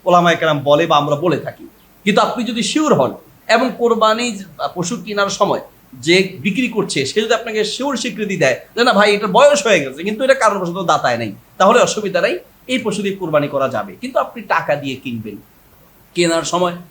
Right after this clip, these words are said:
দাঁতানো হয়েছে, দাঁত, দাঁতিয়েছে এবং বয়স হয়েছে, সবগুলো দেখে একবার পারফেক্ট কিনবেন, কোনো ধরনের সামান্য খুঁতো রাখার দরকার নেই। একান্ত কিনে ফেললে না দাঁতালে অসুবিধা নেই,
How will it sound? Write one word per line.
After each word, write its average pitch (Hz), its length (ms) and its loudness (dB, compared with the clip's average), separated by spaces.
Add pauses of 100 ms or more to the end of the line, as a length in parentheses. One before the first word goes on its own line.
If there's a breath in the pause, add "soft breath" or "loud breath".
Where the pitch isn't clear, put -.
(220)
দাঁতানো 143 640 0
হয়েছে, 147 480 -2
দাঁত, 139 320 0
দাঁতিয়েছে 147 760 -2 (200)
এবং 170 360 0
বয়স 175 380 4
হয়েছে, 180 220 -2
সবগুলো 277 400 0
দেখে 214 200 -4
একবার 202 260 -4
পারফেক্ট 254 460 -4
কিনবেন, 127 280 -8 (360)
কোনো 285 200 4
ধরনের 269 240 4
সামান্য 220 340 0
খুঁতো 196 300 -4
রাখার 151 520 0 (140)
দরকার 147 320 0
নেই। 107 220 -10
একান্ত 240 320 -2
কিনে 202 300 2
ফেললে 214 340 2
না 165 180 2
দাঁতালে 151 360 0
অসুবিধা 143 460 -2
নেই, 165 180 -2